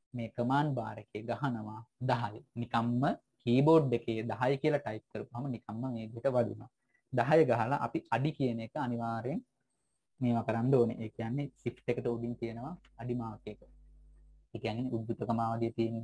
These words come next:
අන්න ඒවා. ඊට පස්සේ කමාවක් ගහලා ඉවරලා අපි අඩි විස්සක් ආයි දාගන්නවා. ඊට පස්සේ අඩි විස්ස කියන එක දාගන්නවා. ඊට පස්සේ එන්ටර් කරනවා. ඔන්න පුතේ ලිමිට් එක නිකම්ම ආවා.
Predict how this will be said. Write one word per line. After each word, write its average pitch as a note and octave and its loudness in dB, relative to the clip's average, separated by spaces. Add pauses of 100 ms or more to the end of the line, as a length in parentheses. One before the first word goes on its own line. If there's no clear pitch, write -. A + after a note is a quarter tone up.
අන්න A2+ -4
ඒවා. G#2+ -4 (260)
ඊට C3+ 4
පස්සේ A2 -2 (1080)
කමාවක් C#3+ 6
ගහලා A2 -2
ඉවරලා A2 -8 (800)
අපි - -4
අඩි C3+ 0 (160)
විස්සක් - -12 (580)
ආයි A#2 -2 (540)
දාගන්නවා. A2+ -2
ඊට A2+ -12
පස්සේ A2+ -10
අඩි A#2 -6
විස්ස A2+ -10
කියන A2 -10
එක B2 -10
දාගන්නවා. A2 -10 (100)
ඊට C3 0
පස්සේ A2 -2 (840)
එන්ටර් A2+ -4
කරනවා. G#2+ -10 (180)
ඔන්න B2 -2
පුතේ A#2 -4 (220)
ලිමිට් A2+ -8 (120)
එක - -12 (180)
නිකම්ම A2+ -6
ආවා. A2 -8